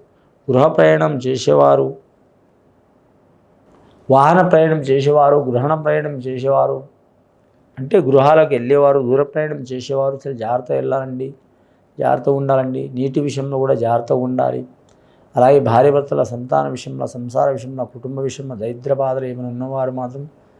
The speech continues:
అవి తొలగిపోవాలంటే మాత్రం తాడి చెట్టు, అంటే చిత్తా నక్షత్రం వారు తాడి చెట్టును పూజ చేయడం చాలా మంచిది. అంటే చిత్ర నక్షత్రం అంటారండి కొందరు, చిత్తా నక్షత్రం అంటారు, తాడి చెట్టును పూజ చేయడం చాలా మంచిది.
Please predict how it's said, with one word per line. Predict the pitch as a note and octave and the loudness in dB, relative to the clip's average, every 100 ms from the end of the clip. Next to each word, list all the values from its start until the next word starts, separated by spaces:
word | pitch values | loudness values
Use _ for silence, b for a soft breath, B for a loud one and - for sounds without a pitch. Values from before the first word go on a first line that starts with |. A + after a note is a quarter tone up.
| b b b - | b b b -4
అవి | B2 | -2
తొలగిపోవాలంటే | B2 B2+ C#3+ D3+ C#3+ C#3 C3+ C3+ | 0 0 2 4 6 6 2 -2
మాత్రం | C3+ B2+ C#3 D#3+ | -4 -4 -8 -10
తాడి | - B2 C3 | -2 0 0
చెట్టు, | C3+ B2 - | -4 -8 -10
అంటే | A2 _ _ C3+ | -20 _ _ -6
చిత్తా | C#3 C3 - D3 | -6 -6 2 2
నక్షత్రం | C#3 A#2+ - C3 | 2 -6 -10 -4
వారు | B2 C3 | -4 -4
తాడి | D3+ C#3+ B2 | 0 0 0
చెట్టును | B2 B2 C#3 B2+ | -8 -10 -12 -8
పూజ | B2+ B2 B2+ | -8 -6 -6
చేయడం | B2 C3+ A#2 | -8 -8 -4
చాలా | B2 | -2
మంచిది. | B2 A#2+ G#2+ G#2+ | -4 -6 -12 -18
అంటే | A2+ _ _ - _ - | -20 _ _ -20 _ -14
చిత్ర | E3 D#3+ E3 | -10 -2 2
నక్షత్రం | F3 E3+ F3+ F3+ E3+ | 2 2 0 2 0
అంటారండి | E3 D#3+ D#3+ E3+ | 2 0 0 -2
కొందరు, | E3 D#3 D#3 | -2 -2 -6
చిత్తా | C#3+ - D#3 | -8 -2 0
నక్షత్రం | D3 C#3 C#3+ C#3 | 0 -4 -8 -8
అంటారు, | C3 B2+ A2+ | -6 -8 -6
తాడి | B2+ C3 | -4 -4
చెట్టును | C#3 C#3 C#3+ B2+ | -4 -8 -8 -8
పూజ | C3 B2+ C3 | -6 -6 -8
చేయడం | C3 C#3+ C3 | -10 -10 -6
చాలా | A#2+ B2+ | -2 -2
మంచిది. | B2+ B2 B2 C3+ | -4 -10 -8 -10